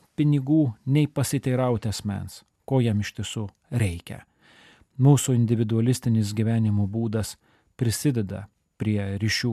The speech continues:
nuasmeninimo, o tai, pakartojo Budapešto arkivyskupas,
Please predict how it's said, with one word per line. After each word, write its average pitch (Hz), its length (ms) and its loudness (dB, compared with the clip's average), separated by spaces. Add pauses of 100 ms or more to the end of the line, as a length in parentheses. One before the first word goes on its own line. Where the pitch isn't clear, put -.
(100)
nuasmeninimo, 101 960 0 (400)
o 120 80 -2
tai, 151 300 0 (100)
pakartojo 139 760 0 (500)
Budapešto 135 560 0
arkivyskupas, 120 800 -8